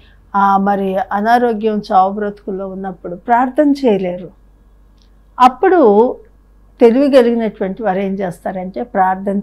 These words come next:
చేసేవారిని పిలిపించుకుంటారు. దేవుని సేవకుల్ని, సంఘాన్ని పిలిపించుకొని వారు మరి దేవుని పక్షంగా ప్రార్థన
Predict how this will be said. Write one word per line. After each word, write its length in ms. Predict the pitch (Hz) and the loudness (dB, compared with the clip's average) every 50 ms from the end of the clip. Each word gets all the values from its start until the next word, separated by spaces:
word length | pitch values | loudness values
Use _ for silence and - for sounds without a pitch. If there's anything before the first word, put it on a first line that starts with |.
| - - | -6 -6
చేసేవారిని 760 | 180 170 175 - - 208 185 185 185 180 190 202 226 240 220 - - _ _ _ _ _ _ _ - | -8 -8 -8 -10 -10 -8 -6 -6 -6 -6 -6 -6 -6 -6 -8 -10 -14 _ _ _ _ _ _ _ 0
పిలిపించుకుంటారు. 1080 | 254 262 285 277 - 359 349 359 349 - - - 285 226 208 196 220 196 185 180 175 147 | 2 2 2 2 2 2 2 2 0 -4 -8 -6 -4 -4 -4 -2 -2 -2 -4 -4 -6 -8
దేవుని 440 | 190 180 208 214 214 220 214 214 | -6 -4 -2 -2 -2 -2 -2 -4
సేవకుల్ని, 920 | 208 214 - - 240 220 220 233 247 254 247 - 220 196 185 190 190 220 214 | -6 -8 -4 -2 0 2 2 2 0 -2 -4 -6 -6 -6 -6 -8 -10 -12 -12
సంఘాన్ని 720 | - - - 190 196 202 208 196 202 220 220 202 190 208 220 | -10 -8 -6 -6 -6 -6 -6 -6 -4 -4 -4 -4 -4 -8 -10
పిలిపించుకొని 1160 | - - 262 254 277 269 277 285 247 220 208 - - 214 - 220 202 180 185 196 202 220 240 - _ _ _ _ _ _ _ _ _ _ _ - | -6 -4 -2 0 0 0 -2 -4 -6 -6 -6 -8 -12 -10 -8 -8 -8 -8 -8 -8 -10 -10 -12 -16 _ _ _ _ _ _ _ _ _ _ _ 4
వారు 720 | 240 269 302 311 320 311 285 220 196 196 208 247 285 277 - - _ _ _ _ _ _ _ _ _ _ _ _ _ _ _ - | 6 8 8 8 6 6 4 4 4 2 0 -2 -2 -4 -10 -18 _ _ _ _ _ _ _ _ _ _ _ _ _ _ _ -6
మరి 320 | 214 202 202 196 196 190 185 | -2 0 0 0 0 0 0
దేవుని 440 | 170 185 214 214 214 214 220 220 214 | 0 2 2 2 2 0 0 -2 -2
పక్షంగా 680 | 214 226 208 202 - - - 240 220 214 214 196 202 196 | -2 -4 -4 -4 -6 -6 -4 -4 -2 2 4 4 4 2
ప్రార్థన 600 | 196 - 202 185 190 196 196 208 - 226 226 220 | 0 -4 -4 0 2 0 0 0 0 -2 -2 -2